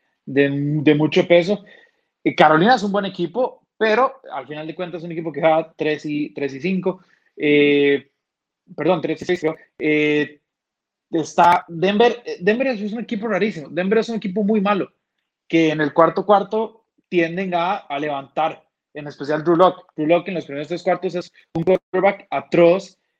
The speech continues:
y en el último cuarto resulta que se hace Peyton Manning y, y empieza, y empieza a, a carburar. A veces le da, como contra los Chargers,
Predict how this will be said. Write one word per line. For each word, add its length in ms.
y 100
en 60
el 60
último 220
cuarto 380
resulta 400
que 80
se 140
hace 160
Peyton 340
Manning 420
y, 520
y 20
empieza, 500
y 120
empieza 380
a, 300
a 80
carburar. 480
A 160
veces 320
le 160
da, 320
como 160
contra 200
los 100
Chargers, 440